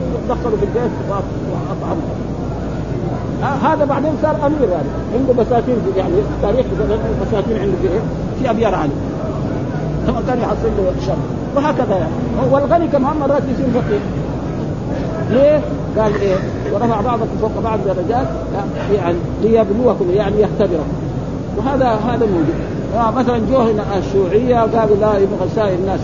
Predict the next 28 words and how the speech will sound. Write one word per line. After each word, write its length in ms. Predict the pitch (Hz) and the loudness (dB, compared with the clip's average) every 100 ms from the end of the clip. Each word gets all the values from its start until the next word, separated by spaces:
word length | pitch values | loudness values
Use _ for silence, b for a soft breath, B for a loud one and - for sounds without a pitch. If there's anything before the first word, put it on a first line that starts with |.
| - - - - | -4 -4 -4 -2
يعني، 220 | 185 165 170 | 0 0 2
كلهم 360 | 226 208 185 165 | 2 2 2 0
سواء". 220 | 170 147 - - - | 0 0 -2 -4 -2
أخذوا 320 | 233 214 190 | 0 0 0
أموال 280 | 202 233 220 | 0 0 0
الأغنياء، 600 | 190 233 262 254 254 247 - - 214 | 0 0 0 2 2 0 -4 -4 0
عطوا 240 | 254 262 | 2 2
الفقراء، 440 | 220 269 185 285 - | 2 0 2 0 0
الفقراء 340 | - - 277 285 | -2 -2 0 0
ما 80 | |
حصلوا 400 | 254 226 - 190 - | 0 -2 -2 -2 -2
شيء. 140 | - - - - - - - - - - - 277 277 277 269 - - - - - | -4 -4 -4 -4 -4 -4 -4 -4 -4 -4 -4 -4 -4 -4 -4 -4 -4 -4 -4 -2
ما 140 | 262 240 | 0 0
حصلوا 440 | 269 - 277 262 | 0 -2 0 0
ولا 140 | 262 | 0
شيء، 120 | - - | 0 0
ولا 220 | 269 269 | 0 0
إلا 160 | 269 269 | 0 0
الف-، 240 | - - | 0 0
مين 140 | 285 311 | 0 0
اللي 140 | 285 | 0
حصل؟ 360 | 262 262 285 254 | 0 0 -2 0
الناس 240 | 240 240 214 | 0 0 0
الكبار، 400 | - 202 214 202 | 0 0 0 0
العسكريين 640 | 175 180 - 180 185 208 185 | 0 -2 0 0 2 4 4
والضباط 460 | 175 - 180 196 185 | 0 -2 -2 0 0
الكبار 440 | 165 170 180 202 190 | 0 0 0 0 0
والناس 280 | 175 156 | 0 -2